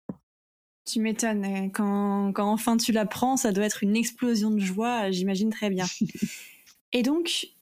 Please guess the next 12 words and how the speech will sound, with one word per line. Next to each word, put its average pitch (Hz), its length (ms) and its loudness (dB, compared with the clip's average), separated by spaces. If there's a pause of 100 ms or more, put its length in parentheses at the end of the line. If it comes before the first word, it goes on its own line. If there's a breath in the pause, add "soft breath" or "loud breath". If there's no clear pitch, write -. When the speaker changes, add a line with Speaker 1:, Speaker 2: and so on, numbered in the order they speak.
Speaker 1:
comment 294 240 0
se 262 80 0
déroule 247 260 2
cette, 233 280 0
euh, 208 480 2
cette 202 260 0
grossesse ? 208 600 0
Tu - 180 -2
attends 196 300 2
des, 185 220 0
des 190 200 2
jumeaux 233 420 2